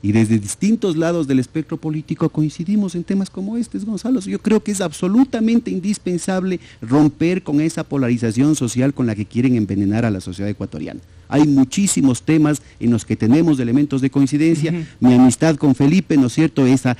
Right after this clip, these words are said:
Speaker 1: esa coincidencia, ese espaldarazo que nos da él a la, a la distancia y que yo por
Speaker 2: Muy
Speaker 1: estos
Speaker 2: bien.
Speaker 1: micrófonos agradezco,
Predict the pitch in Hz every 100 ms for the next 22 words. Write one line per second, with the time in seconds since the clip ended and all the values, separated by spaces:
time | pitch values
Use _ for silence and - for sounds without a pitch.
0 | - 123 170 156 127 123 127 185 233 185
1 | 151 156 - 123 117 185 - 214 170 156
2 | 151 160 175 165 147 143 135 135 127 123
3 | - 175 - 135 117 131 127 135 143 123
4 | 120 147 135 135 127 131 156 185 -